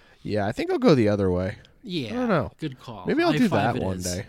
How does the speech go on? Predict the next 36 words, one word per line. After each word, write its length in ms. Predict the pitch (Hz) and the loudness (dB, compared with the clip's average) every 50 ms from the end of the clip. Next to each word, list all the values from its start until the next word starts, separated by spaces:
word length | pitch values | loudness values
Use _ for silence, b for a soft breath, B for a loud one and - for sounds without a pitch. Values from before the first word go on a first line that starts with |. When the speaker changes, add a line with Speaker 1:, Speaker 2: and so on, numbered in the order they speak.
| - | -12
Speaker 2:
I 200 | - 135 151 165 | -10 -8 -6 -6
five 360 | 160 160 - 151 139 131 123 117 | -6 -8 -8 -8 -8 -8 -8 -10
it 80 | 113 | -12
is. 360 | 104 95 85 95 107 - - _ - - _ _ 110 | -14 -14 -16 -18 -20 -20 -20 _ -20 -20 _ _ -20
Um, 480 | 113 110 107 107 107 107 104 104 104 107 | -20 -18 -18 -16 -16 -18 -18 -18 -14 -10
Speaker 1:
Yeah, 140 | - 135 | -8 -6
maybe 260 | 131 135 156 196 247 269 | -4 -4 -4 -4 -2 -2
I'll 120 | 254 208 | -2 -2
do 160 | 160 160 127 | 0 0 0
that 200 | 110 107 107 98 87 | 0 0 0 -2 -2
one 200 | 95 98 95 90 | -4 -4 -6 -6
day. 200 | 92 92 104 - _ _ _ _ _ _ _ - 160 | -6 -8 -8 -10 _ _ _ _ _ _ _ -20 -16
Speaker 2:
Yeah. 460 | 180 202 226 240 233 208 127 95 82 - - - - _ _ _ _ _ _ _ _ _ _ - | -14 -14 -12 -12 -12 -12 -12 -14 -14 -16 -20 -20 -20 _ _ _ _ _ _ _ _ _ _ -10
Well, 200 | 160 165 170 165 | -6 -6 -6 -6
I, 240 | 170 175 165 143 - | -6 -8 -10 -10 -10
I 220 | 147 151 160 160 160 | -6 -6 -4 -4 -2
looked 300 | 156 170 180 180 _ - | -2 -4 -4 -6 _ -10
at, 120 | 151 - | -10 -8
I 120 | 110 127 123 | -8 -8 -8
had 200 | 127 165 160 - | -6 -8 -8 -8
to 60 | 147 131 | -10 -10
Google 680 | 123 131 143 143 139 131 135 131 120 113 113 117 117 _ - 131 | -8 -6 -6 -6 -4 -6 -6 -8 -8 -10 -12 -16 -18 _ -20 -14
driving 540 | 113 127 127 127 127 127 127 127 120 127 | -10 -8 -6 -6 -6 -6 -6 -6 -8 -10
from, 420 | 120 - 131 113 107 107 107 104 104 - | -12 -12 -12 -12 -12 -12 -14 -14 -14 -16
uh, 380 | 113 113 107 104 98 98 101 - - | -16 -16 -16 -16 -18 -18 -20 -20 -20
Fort 340 | - - - 143 139 135 131 | -20 -14 -12 -10 -10 -10 -10
Myers, 400 | 127 131 135 127 123 120 110 - | -10 -8 -8 -8 -10 -10 -12 -12
Florida 540 | - - 139 131 131 127 120 117 110 104 | -12 -10 -6 -6 -6 -6 -6 -8 -10 -14
to 140 | 104 107 101 - | -14 -14 -12 -10
Cedar 260 | - - 143 131 123 | -8 -8 -8 -8 -8
Grove, 300 | 120 123 127 123 120 123 | -8 -8 -8 -10 -10 -10
New 120 | 117 110 | -12 -12
Jersey 520 | 104 110 120 123 127 117 113 101 95 107 - _ - | -12 -10 -8 -8 -8 -8 -10 -14 -18 -20 -20 _ -18
last 360 | 113 110 107 107 101 - - | -16 -14 -12 -12 -12 -14 -14
week. 180 | 113 107 101 101 110 | -14 -16 -14 -10 -6
Speaker 1:
Yeah. 360 | 113 117 117 113 104 - | -2 0 0 0 0 -2